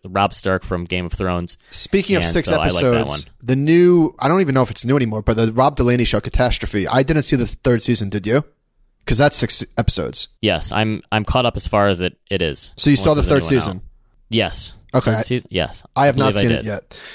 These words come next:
Speaker 2: So you recommended Forever last week.
Speaker 1: What did you think?
Speaker 2: I took you up on it.
Speaker 1: Okay.
Speaker 2: I was into it.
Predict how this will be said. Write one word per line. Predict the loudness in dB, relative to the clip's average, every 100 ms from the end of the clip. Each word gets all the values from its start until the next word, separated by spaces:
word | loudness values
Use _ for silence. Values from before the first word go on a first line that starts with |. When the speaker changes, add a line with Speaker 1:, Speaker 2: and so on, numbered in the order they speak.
| -4
Speaker 2:
So | 2 4 6 4 2 -4 _ _ _ -6
you | -2 2 2 4
recommended | 2 2 2 2 4 2 2 0 _
Forever | -12 -2 2 2 2 0 -2
last | -2 -2 -2
week. | -4 -4 -8 -14 _ _
Speaker 1:
What | -4
did |
you | -2
think? | -4 -4 -8 _ -6
Speaker 2:
I | 0
took | 0 2
you | 4
up | 4 2
on | 0
it. | 0 -2 -8 -18 -10
Speaker 1:
Okay. | -2 -2 -2 -8 _ _
Speaker 2:
I | 2
was | 2 2
into | 0 2 2
it. | 0